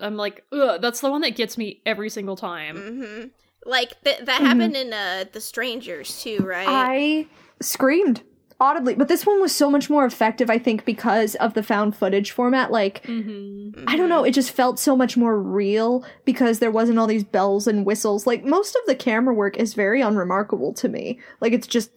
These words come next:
Speaker 3: a
Speaker 2: Yeah.
Speaker 3: guy carrying around a camera. There are only one or two moments that, like, really stand out visually in my mind, and that's one of them.
Speaker 1: Yeah.
Speaker 2: Yeah.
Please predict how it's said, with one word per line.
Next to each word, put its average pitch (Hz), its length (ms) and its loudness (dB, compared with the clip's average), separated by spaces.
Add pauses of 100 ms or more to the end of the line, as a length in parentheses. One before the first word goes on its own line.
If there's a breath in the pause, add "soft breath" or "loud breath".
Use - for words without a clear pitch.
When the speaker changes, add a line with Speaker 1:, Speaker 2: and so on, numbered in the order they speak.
Speaker 3:
a 247 60 2
Speaker 2:
Yeah. 208 80 -4
Speaker 3:
guy 190 260 2
carrying 208 340 0
around 208 240 2
a 208 40 -2
camera. 240 320 0
There 208 140 2
are 208 40 2
only 214 180 2
one 196 220 0
or 214 80 0
two 226 180 0
moments 190 460 0
that, 185 220 -2
like, 202 160 -2
really 196 360 0
stand 196 320 0
out 185 160 0
visually 202 380 0
in 185 80 -6
my 180 120 -4
mind, 196 280 -2
and 202 160 0
that's 165 260 -4
one 165 160 -4
of - 120 -8
them. - 260 -6 (140)
Speaker 1:
Yeah. 175 560 -10 (100)
Speaker 2:
Yeah. 214 300 -10